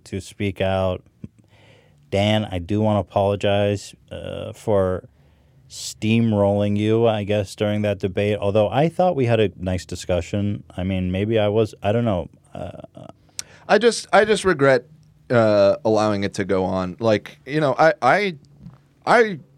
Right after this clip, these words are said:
Speaker 2: personally love having spirited discussions about politics, but again, like I said earlier, it's people don't necessarily come here for that. And so, you know, a long extended diatribe about that kind of stuff, i-, it's just, it's not the right,
Speaker 1: <laughs>
Speaker 2: it's not the content people are looking to see.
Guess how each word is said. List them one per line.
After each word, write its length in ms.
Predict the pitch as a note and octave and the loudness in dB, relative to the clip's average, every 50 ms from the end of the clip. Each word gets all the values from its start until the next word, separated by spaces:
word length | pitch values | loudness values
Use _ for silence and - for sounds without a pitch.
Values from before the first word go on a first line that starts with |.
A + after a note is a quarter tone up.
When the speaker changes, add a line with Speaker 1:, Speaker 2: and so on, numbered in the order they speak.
| _ _ - _ - | _ _ -8 _ 0
Speaker 2:
personally 360 | - C#3 D3 - E3 D3 C#3+ | 0 0 0 -2 -4 -4 0
love 260 | B2+ A2+ A2+ A#2 G#2+ | 2 4 4 4 2
having 520 | A#2 G#2 G2+ G#2+ G#2 G#2 G2 G2 F#2+ F#2 - _ | 0 -2 -2 -2 -2 -2 -4 -4 -6 -8 -10 _
spirited 300 | - - - A#2 A2 G#2+ | -6 0 2 2 2 2
discussions 500 | F#2+ G#2 - - G#2+ G2+ - - A2 G2 | 0 -4 -2 0 0 0 0 -2 -8 -4
about 220 | G2+ G#2+ G2+ - | 0 0 0 0
politics, 380 | - A2 G2+ G2+ - B2 A2+ - | 0 -2 -4 -4 -4 -6 -8 -4
but 120 | - A#2 | -2 -2
again, 460 | A2 A2+ G#2+ C3+ B2 A2 G#2 F#2+ G2 - _ - | 0 0 0 0 0 0 -2 -4 -8 -10 _ -10
like 160 | G#2+ A2 G#2 | -8 -6 -6
I 40 | G#2+ | -6
said 180 | - A2 G#2 | -4 -2 0
earlier, 340 | G2 F#2+ F#2+ F#2+ F#2+ F#2 F#2 | 0 2 2 2 0 0 0
it's 360 | F#2 F#2 - - - - - - _ _ _ _ _ _ _ _ - | -2 -4 -6 -10 -16 -18 -20 -20 _ _ _ _ _ _ _ _ -8
people 180 | C#3+ B2 C3 | -4 -2 0
don't 220 | A#2+ G#2+ F#2 - - | 0 -2 -2 -6 -6
necessarily 360 | G#2 G2 - - G#2+ G2 F#2 | -6 -6 -4 -2 0 0 0
come 200 | E2+ - G#2 F#2+ | -2 -4 -6 -6
here 160 | G2 G#2 G#2 - | -6 -6 -6 -4
for 120 | - A2 | -2 0
that. 280 | G2+ G#2+ G#2+ A2 A2 - _ _ _ _ _ _ _ - | 2 2 2 2 0 -2 _ _ _ _ _ _ _ -6
And 160 | G#2+ A2 G#2 | -6 -4 -2
so, 460 | - - A#2 A2+ A2 A2 A2 G#2 - - | 0 2 4 4 4 4 2 0 -2 -6
you 100 | B2+ C3 | -4 -2
know, 220 | B2 A2+ G#2 G2+ F#2 | 0 0 0 0 0
a 80 | - A#2+ | 0 0
long 240 | B2 C3 C3+ C3+ B2+ | 2 4 2 2 0
extended 560 | A#2 - - - A#2+ A#2 A2+ A2 G2+ G2 E2+ | -2 -6 -6 -4 -2 0 0 -2 -2 -4 -4
diatribe 480 | D2+ G2+ G2 G2 F#2 - G2 F#2 F2+ F#2+ | 0 0 0 0 0 -2 -2 -2 -2 -2
about 320 | F#2 F#2 G2 F#2+ F#2 - _ - | -2 -2 -2 -2 -2 -4 _ -6
that 180 | F#2+ F2 F2+ | -6 -6 -4
kind 140 | - F#2 F2 | -4 -6 -8
of 80 | F2 - | -8 -8
stuff, 340 | - F#2+ F2+ E2+ - _ _ _ _ _ _ _ _ _ _ _ _ _ _ _ _ _ _ _ _ B3+ | -6 -6 -6 -6 -6 _ _ _ _ _ _ _ _ _ _ _ _ _ _ _ _ _ _ _ _ -14
i-, 60 | E3 | -10
it's 420 | B2+ A#2 B2+ C3 C#3 C3 - - - | -10 -8 -6 -4 -4 -4 -6 -6 -6
just, 300 | D#3 C3+ - - - _ | -6 -6 -6 -8 -14 _
it's 240 | - - D3 - - | -8 -8 -8 -6 -4
not 180 | E3 D3+ C#3 - | -2 -2 0 2
the 80 | C3+ | 2
right, 260 | B2 B2 A#2 A2 G#2 - | 4 4 4 4 2 0
Speaker 1:
<laughs> 280 | - - - - - | -2 -4 -4 -6 -8
Speaker 2:
it's 160 | A#2+ B2 - | -8 -4 0
not 180 | D3+ C#3+ C3 - | 2 2 2 2
the 80 | - A2+ | 0 -2
content 380 | - A#2 G#2 F#2+ - G2+ F2+ - | 0 0 -2 0 -2 -4 -4 -4
people 220 | G2+ E2+ - F2+ | -6 -6 -4 -4
are 60 | E2+ | -4
looking 280 | E2+ E2 D2+ - - - | -4 -4 -6 -8 -8 -10
to 60 | - | -10
see. 260 | - - - B1 C2+ | -10 -10 -12 -12 -12